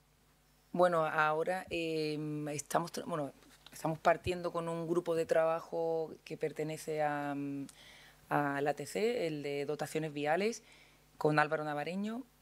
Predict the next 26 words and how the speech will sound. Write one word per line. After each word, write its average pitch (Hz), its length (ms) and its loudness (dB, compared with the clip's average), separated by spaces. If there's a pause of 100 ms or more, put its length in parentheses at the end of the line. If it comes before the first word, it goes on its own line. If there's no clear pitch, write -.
(140)
y 143 1080 -2 (140)
el 147 160 0
nombre 156 240 2
del 156 120 -2
grupo 160 300 -2
es 160 100 -4
Carretera 156 400 2
Conectada, 175 880 0
Innovación 160 680 0
en 156 100 -6
Señalización 151 600 -4
y 180 60 -6
Balizamiento, 135 600 -2
que 139 60 -10
si 135 160 -8
queréis 143 240 -2
apuntaros, 147 600 0 (640)
están 139 460 2
la-, 135 540 -2
las 139 100 -6
inscripciones 139 500 0
abiertas, 143 400 -2
así 143 200 -6
que 139 200 -6 (440)
estamos, 143 640 0
eh, 135 500 -4